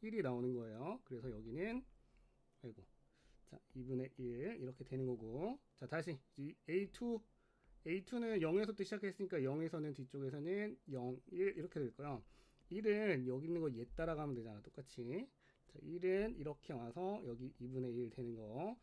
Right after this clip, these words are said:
자, 그 다음에 에이투에서 이분의 일을 만들려면 누구랑 누구를 집어넣어야 되냐면 여기랑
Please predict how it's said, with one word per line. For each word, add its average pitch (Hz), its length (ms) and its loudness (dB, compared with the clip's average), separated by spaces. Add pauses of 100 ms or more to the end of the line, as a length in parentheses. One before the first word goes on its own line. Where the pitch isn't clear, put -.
(260)
자, - 160 -8
그 180 100 -4
다음에 185 420 4
에이투에서 214 600 2
이분의 165 420 2
일을 185 120 4
만들려면 135 600 2
누구랑 147 380 2
누구를 160 340 4
집어넣어야 139 400 0
되냐면 123 560 0 (1400)
여기랑 135 720 2